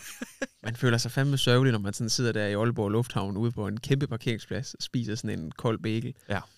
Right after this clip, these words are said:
Speaker 2: Men, øh, det, det har man brug for, for man bliver nemlig sulten.
Speaker 1: Ja, det gør man.
Speaker 2: Øhm, men ja,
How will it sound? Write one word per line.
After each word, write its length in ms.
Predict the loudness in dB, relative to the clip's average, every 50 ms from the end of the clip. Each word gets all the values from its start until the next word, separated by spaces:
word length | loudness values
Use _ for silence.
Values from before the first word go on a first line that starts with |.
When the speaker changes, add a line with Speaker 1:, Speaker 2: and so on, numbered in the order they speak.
| _ _ _ _ _ _ _ _ _ _ _ _
Speaker 2:
Men, 160 | -8 -6 -4
øh, 140 | -4 -4 -4 -4
det, 180 | -2 -4 -4 -6 -10 -18 -12 -6
det 100 | -4 -2
har 80 | -2 -2
man 140 | -2 -2
brug 180 | -4 -6 -6 -6
for, 80 | -8 -10
for 100 | -6 -6
man 140 | -6 -2
bliver 160 | 0 0 0 2
nemlig 200 | 0 0 -2 -2
sulten. 300 | -2 -2 -4 -4 -6 _ _ _ _ _ _ _ _ _ _ _ -6 -2
Speaker 1:
Ja, 80 | 0
det 80 | 2 4
gør 80 | 4 4
man. 80 | 2 0 -4 _ _ _ _ _ _ _ _ _ _ _ _ _ _ _ _ _ _ _ _ _ _ _ _ _ _ _ _
Speaker 2:
Øhm, 420 | -10 -8 -8 -8 -8 -10 -12 -14 -16 -20 -20 _ _ _ _ _ _ _ _ _ _ -6
men 120 | -2 2
ja, 140 | 2 2